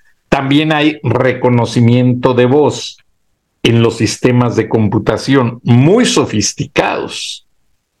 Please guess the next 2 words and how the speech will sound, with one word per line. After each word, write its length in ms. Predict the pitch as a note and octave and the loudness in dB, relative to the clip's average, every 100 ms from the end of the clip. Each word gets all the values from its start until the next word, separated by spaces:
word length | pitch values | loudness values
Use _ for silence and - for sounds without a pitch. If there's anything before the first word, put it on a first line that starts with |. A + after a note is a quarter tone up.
| _ _ _ _ _ _ _ _ _ _ _ _ _ _ _ _ _ _ _ _ _ _ _ _ _ _ _ _ - | _ _ _ _ _ _ _ _ _ _ _ _ _ _ _ _ _ _ _ _ _ _ _ _ _ _ _ _ -4
Y 220 | C3 A#2 | 2 4
el 360 | A#2+ A#2 B2+ | 4 2 -2